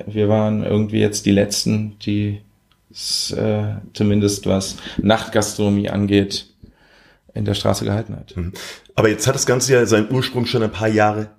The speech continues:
Speaker 2: her? Das ist ja nicht gestern irgendwie alles plötzlich passiert. Bring doch mal bitte Licht ins Dunkle, so die letzten paar Jahre, was da genau passiert ist, warum als Abschluss gestern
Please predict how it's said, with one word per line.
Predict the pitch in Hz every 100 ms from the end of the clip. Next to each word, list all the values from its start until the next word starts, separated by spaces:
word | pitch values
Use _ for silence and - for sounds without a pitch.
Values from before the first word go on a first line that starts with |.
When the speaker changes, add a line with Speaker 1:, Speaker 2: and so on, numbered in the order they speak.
| _
Speaker 2:
her? | 90 82 82 73
Das | 71
ist | -
ja | 113
nicht | 104
gestern | 110 110 110 104
irgendwie | 98 101
alles | 92 98 -
plötzlich | 101 - 104 -
passiert. | 87 - 80 - - -
Bring | - 123
doch | 165
mal | 143
bitte | 113 104
Licht | 92 147 -
ins | 151 -
Dunkle, | 139 143 147 143 117
so | 101
die | 92
letzten | 113 - 113
paar | 98
Jahre, | 104 110 127
was | 107 -
da | 113
genau | 104 104
passiert | 104 101 - 98 -
ist, | - 175 - - -
warum | 95 92 120 -
als | - -
Abschluss | - - 143 139 -
gestern | 104 - 110 107